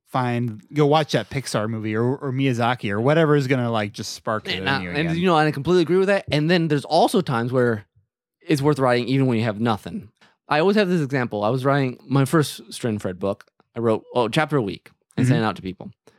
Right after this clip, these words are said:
Speaker 2: And there's this one chapter just hor-, it, it just took me forever and it was horrible to write and da, da. And later on I thought, "Oh, this is one of my better chapters." But
Speaker 1: <laughs>
Speaker 2: some, it, it, it's a funny thing with writers. Just because you're excited about a scene doesn't mean it'll end up being a good scene.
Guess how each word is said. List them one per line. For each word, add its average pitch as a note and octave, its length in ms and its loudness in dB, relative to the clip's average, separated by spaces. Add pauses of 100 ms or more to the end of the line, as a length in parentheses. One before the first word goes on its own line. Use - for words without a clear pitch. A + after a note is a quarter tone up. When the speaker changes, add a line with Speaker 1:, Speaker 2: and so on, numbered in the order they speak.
(280)
Speaker 2:
And B2+ 100 -12
there's D#3 200 4
this D#3+ 80 0
one F#3 160 4
chapter C3 320 0
just C#3+ 240 0
hor-, E3 420 -6
it, D3+ 100 2 (300)
it D3+ 60 -18
just E3 340 -6
took G3 160 -6
me D#3+ 80 -2
forever F3 480 0
and E3 80 2
it A2 60 0
was G2+ 100 -2
horrible D#3+ 460 0
to C3 80 -2
write C#3+ 400 2
and B2 100 -6
da, C3 60 0
da. C3 200 0 (260)
And F3 100 2
later F3+ 180 4
on D4+ 100 2
I A#3+ 60 0
thought, G3 240 0 (480)
"Oh, C4 120 -4
this A4 120 0
is - 60 -12
one F#3+ 100 2
of E3 60 0
my D#3+ 80 0
better D3 380 -2
chapters." - 640 -12 (240)
But G#3 680 2
Speaker 1:
<laughs> G3 100 -4
Speaker 2:
some, B3+ 280 2
it, G3 420 0
it, F3+ 240 2 (120)
it's E3 200 -2
a D3+ 80 0
funny A3 340 0
thing E3+ 320 -2
with C3 140 -6
writers. G2+ 440 -8 (280)
Just A3 260 2
because G#3+ 280 0
you're D3+ 80 2
excited D#3 320 2
about C3+ 220 2
a C3 60 -2
scene G#2+ 240 -8
doesn't C3+ 220 0
mean B2+ 160 -2
it'll A2+ 120 -2
end A#2 140 -2
up G#2 100 -4
being A2 180 -4
a G2 60 -4
good G2 280 -4
scene. - 520 -18